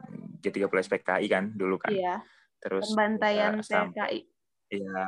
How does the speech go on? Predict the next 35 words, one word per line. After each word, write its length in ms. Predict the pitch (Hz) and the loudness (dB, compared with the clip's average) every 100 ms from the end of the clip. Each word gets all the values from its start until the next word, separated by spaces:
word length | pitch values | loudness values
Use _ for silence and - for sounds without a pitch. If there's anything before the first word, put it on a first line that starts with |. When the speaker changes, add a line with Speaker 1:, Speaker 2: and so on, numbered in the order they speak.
| 92 92 _ _ 98 | -6 -14 _ _ -2
Speaker 1:
heeh. 360 | 98 104 98 98 - - - - - _ | 4 6 4 2 -6 -20 -20 -20 -20 _
Pokoknya 320 | 101 95 101 | -2 0 0
sampai, 560 | 101 95 92 92 90 87 - _ _ _ _ _ _ _ - - | 0 -2 2 2 4 2 -4 _ _ _ _ _ _ _ -20 -6
apa 180 | 110 - 120 | -4 0 0
namanya, 400 | 110 101 107 120 | 0 0 0 0
pindah, 460 | - 101 101 98 - - _ _ _ _ _ _ _ | 2 4 6 4 2 -14 _ _ _ _ _ _ _
eh, 120 | 104 - | -8 -2
ke 180 | 107 98 92 95 92 92 - - - 107 | 4 6 6 6 6 4 0 -4 -10 2
zaman 240 | 101 101 | 4 4
sekarang 480 | - 95 113 120 101 | 2 4 4 4 0
gitu 160 | - | -2
kan, 160 | 110 110 | 0 2
dan 160 | 95 - | 2 0
visualnya 400 | 98 95 101 107 | 2 4 4 4
berubah 320 | 98 101 104 | 4 8 8
dari 240 | 95 90 | 6 2
hitam 160 | 87 90 | 0 -2
putih, 400 | 101 - 107 107 101 | -2 0 2 2 0
terus 160 | 95 | -2
ke 80 | - | -4
berwarna, 640 | 90 90 92 107 101 101 | 0 2 2 2 -2 -4
terus, 240 | - 98 - | -6 -8 -12
eh, 320 | _ 95 87 | _ -2 0
apa, 240 | 107 123 - _ _ | 0 0 -4 _ _
aspek 320 | 98 - 98 | -8 -2 2
rasionya 480 | 101 98 110 104 101 | 2 4 4 6 4
juga 320 | 98 101 98 - - | 6 8 6 4 4
beda 400 | 98 107 113 95 | 6 8 8 8
kan, 320 | 101 226 220 - | 6 4 0 -2
kalau 240 | 113 185 | 2 4
yang 120 | 131 190 | 4 0
Speaker 2:
Mm-mm. 80 | |
Speaker 1:
zaman 220 | 202 185 196 | 2 2 4
dulu 160 | 196 | 4
dan 240 | 196 190 | 6 4